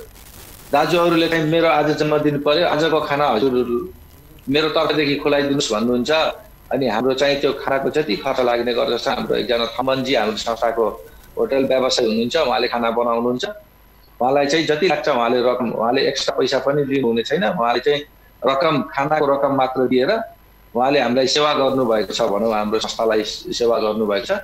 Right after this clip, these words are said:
उहाँलाई कतिपय साथीभाइहरूले उहाँलाई नै होटलमै डाइरेक्ट पे गरिदिएर चाहिँ खाना लिएर आउनुहुन्छ।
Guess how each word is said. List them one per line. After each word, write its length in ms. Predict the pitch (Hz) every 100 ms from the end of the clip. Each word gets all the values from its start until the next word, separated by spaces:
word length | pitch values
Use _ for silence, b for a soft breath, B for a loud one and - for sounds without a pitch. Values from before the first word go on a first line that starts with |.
| - - - - - - -
उहाँलाई 360 | 117 139 151 151 151 - - - - - -
कतिपय 320 | 180 180 202
साथीभाइहरूले 560 | 175 165 156 160 151 147
उहाँलाई 320 | 131 139 143
नै 360 | 151 165 127 113
होटलमै 400 | 113 147 165 175
डाइरेक्ट 360 | 139 143 147
पे 160 | 147 151
गरिदिएर 420 | 143 139 135 135
चाहिँ 180 | 135 160
खाना 180 | 160 131
लिएर 240 | 131 131
आउनुहुन्छ। 540 | 127 127 127 113 104